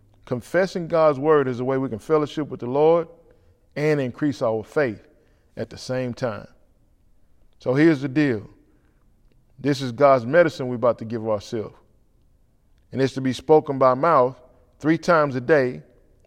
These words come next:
until faith comes. Then once a day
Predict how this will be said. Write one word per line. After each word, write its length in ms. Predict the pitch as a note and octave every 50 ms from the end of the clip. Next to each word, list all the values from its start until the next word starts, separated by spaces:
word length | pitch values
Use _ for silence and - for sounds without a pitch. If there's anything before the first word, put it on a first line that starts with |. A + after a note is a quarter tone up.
| _ _
until 300 | B2+ B2+ - - C3+ B2+
faith 340 | G#2+ - - D3+ D3 A#2+ -
comes. 480 | - C#3 B2 A2 G2+ - - _ _ _ _ _ _ _ _ _ _ _ _ _ _ _ _ _
Then 280 | - C#3 D3 C#3+ C3+ B2+
once 280 | C#3+ F3+ F#3+ - -
a 60 | D3+
day 420 | C#3 A#2+ B2+ A#2+ B2 A#2+ A2+ -